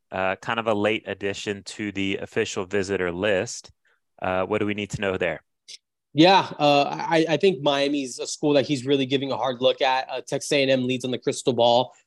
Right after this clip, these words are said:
Speaker 2: I still, I, I think that, I think Texas A and M could be a school that's tough to beat, but he's at I M G Academy now, and I think that, you know, anything, you know, on-, once he kinda gets there, I don't think he gets there until July. Uh, you know, if this recruitment kinda plays out, goes distance,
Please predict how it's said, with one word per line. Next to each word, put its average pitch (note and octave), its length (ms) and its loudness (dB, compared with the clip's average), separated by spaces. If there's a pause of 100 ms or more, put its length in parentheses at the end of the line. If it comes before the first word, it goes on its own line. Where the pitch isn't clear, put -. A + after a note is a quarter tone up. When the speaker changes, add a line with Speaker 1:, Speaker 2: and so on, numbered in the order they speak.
Speaker 2:
I C#3 120 4
still, C#3 420 2 (100)
I, F#3 320 0
I F#3 140 2
think D3+ 260 0 (340)
that, C3 500 2
I D3 100 0
think D3 240 -4
Texas C#3+ 440 -4
A C#3 40 4
and B2 100 4
M A#2+ 100 0
could B2+ 120 -8
be A#2+ 140 0
a A2 40 2
school B2+ 260 -4
that's A2+ 200 0
tough C3 220 -4
to A2+ 100 -12
beat, A#2+ 400 0 (380)
but D3+ 220 8
he's F3 180 6
at G3 140 6
I F#3 120 2
M F#3 80 2
G F#3+ 140 2
Academy E3 420 -4
now, D#3 320 -2
and C#3+ 80 -4
I B2+ 60 -4
think C3+ 240 -8
that, C3 180 0
you C3+ 80 -4
know, C3 120 -2
anything, C3 520 -2 (340)
you C3+ 60 -6
know, C3 120 6 (120)
on-, C#3+ 200 4
once D3 200 4
he D3 60 -4
kinda C#3+ 220 -2
gets B2+ 260 -2
there, C#3 160 4
I C3 60 4
don't C#3 100 -2
think C3 100 -10
he A#2+ 60 -8
gets B2 180 -2
there C3 100 0
until A#2+ 200 -4
July. A#2 500 4 (300)
Uh, B2 200 4
you B2 120 0
know, C3+ 120 4
if C3 140 -4
this D3 180 2
recruitment C#3 440 -4
kinda C3+ 180 2
plays C3 380 4
out, B2 340 6
goes B2 300 -2
distance, C3+ 680 -6